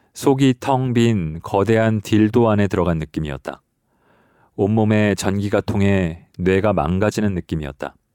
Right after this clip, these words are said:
일 년 전 나는 뉴욕주 크라운 하이츠에 있는 작은 화랑에서 이 책의 일부를 낭독했다. 행사가 끝난 후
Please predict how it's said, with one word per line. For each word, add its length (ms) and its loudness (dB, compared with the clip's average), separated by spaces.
일 140 4
년 140 4
전 160 2
나는 540 2
뉴욕주 680 4
크라운 360 0
하이츠에 460 2
있는 260 2
작은 380 -2
화랑에서 720 0
이 100 -2
책의 300 2
일부를 380 2
낭독했다. 600 -6
행사가 320 2
끝난 360 0
후 200 -4